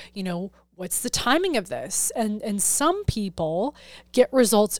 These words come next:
really quickly, and other people it takes longer. And we have to ask,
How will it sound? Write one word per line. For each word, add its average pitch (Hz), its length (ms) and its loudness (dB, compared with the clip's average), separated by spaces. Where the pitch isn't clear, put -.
really 185 400 -2
quickly, 226 720 0
and 277 200 -2
other 220 240 0
people 226 320 -6
it 220 120 -6
takes 320 400 0
longer. 170 380 -4
And 196 260 -6
we 190 60 -2
have 190 280 -4
to - 160 -6
ask, 180 400 -6